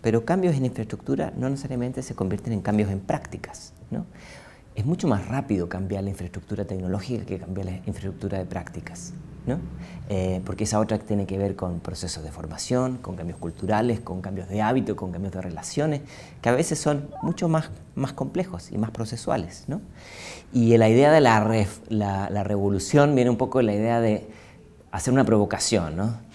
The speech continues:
De decir, y a lo mejor las innovaciones no tienen que venir del tomador de decisión política, top-down, de arriba abajo, sino que tienen que venir desde otros espacios, ¿no? Más que decir, "A partir de mañana todos los profesores usan tecnología", o, o para decirlo de una manera más ridícula,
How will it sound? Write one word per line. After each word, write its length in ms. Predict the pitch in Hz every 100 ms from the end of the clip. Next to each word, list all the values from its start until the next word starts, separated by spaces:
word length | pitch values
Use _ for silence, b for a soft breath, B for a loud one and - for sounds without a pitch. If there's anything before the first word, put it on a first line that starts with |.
| -
De 300 | 104 95 95
decir, 440 | 87 120 117 113 B B B
y 80 | 127
a 20 |
lo 80 | 120
mejor 220 | 117 175
las 100 | 175
innovaciones 440 | 147 131 165 165 156
no 100 | 135
tienen 240 | 160 165
que 100 | 143
venir 380 | 123 127 139 127
del 200 | 113 101
tomador 320 | 107 110 120
de 100 | 113
decisión 280 | 104 98 107
política, 600 | 101 101 101 135 180 220 - - - -
top-down, 500 | 113 101 92 90 139
de 80 | -
arriba 240 | 95 95
abajo, 420 | 80 - - - - B B
sino 260 | - 151 170
que 80 | 165
tienen 240 | 165 160
que 100 | 165
venir 280 | 151 156 156
desde 200 | 156 143
otros 260 | 131 117 104
espacios, 680 | - - - - - - - 127
¿no? 160 | 165 - B B B
Más 120 | 165
que 160 | - 156
decir, 260 | 117 139
"A 40 | 139
partir 320 | 135 117 160
de 80 | 165
mañana 420 | 139 151 143 135
todos 160 | 160 156
los 80 |
profesores 400 | - 120 120 123
usan 220 | 127 135 123
tecnología", 580 | 123 110 110 120 123
o, 80 | 98 - -
o 160 | -
para 140 | 95 90
decirlo 240 | - 110
de 40 |
una 100 | 98
manera 160 | 98 98
más 300 | 113 120 117
ridícula, 400 | 113 95 98